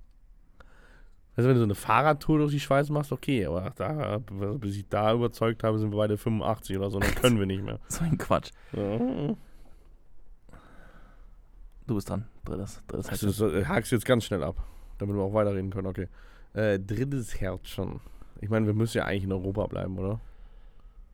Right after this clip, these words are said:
Speaker 2: Ich denke, alles andere macht keinen Sinn, ja.
Speaker 1: Jetzt muss ich mir überlegen, ob ich jetzt wirklich selber auch so eine Abneigung gegen Osteuropa gerade hätte oder nicht.
Speaker 2: Mhm.
Speaker 1: Okay,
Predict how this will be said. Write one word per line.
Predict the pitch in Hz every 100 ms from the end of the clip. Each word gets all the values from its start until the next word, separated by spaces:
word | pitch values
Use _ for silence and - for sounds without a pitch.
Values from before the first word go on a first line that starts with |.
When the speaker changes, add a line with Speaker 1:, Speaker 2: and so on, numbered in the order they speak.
| -
Speaker 2:
Ich | 104
denke, | - 85
alles | 78 78
andere | 73
macht | 87
keinen | - -
Sinn, | 87
ja. | - - - - - - - - - - - - - - - - - - - - - - - - - 62 60 60 58 58 62 - - 117 - 58 - - - - - - - - - - - -
Speaker 1:
Jetzt | -
muss | 104
ich | 104
mir |
überlegen, | 101 98 107 104
ob | 95
ich | 107
jetzt | 107 98
wirklich | 104 101 95
selber | 92 101 104 107 107 95
auch | 101 110 107
so | -
eine | 98 -
Abneigung | 101 98 95 95 92
gegen | 92 95 90 - - -
Osteuropa | - - - 92 98 95
gerade | 95 107 113
hätte | 131 101 104 - 104
oder | 92 95 98
nicht. | 95 98 - - - -
Speaker 2:
Mhm. | - 107 110 - - - - - - - - - -
Speaker 1:
Okay, | 113 107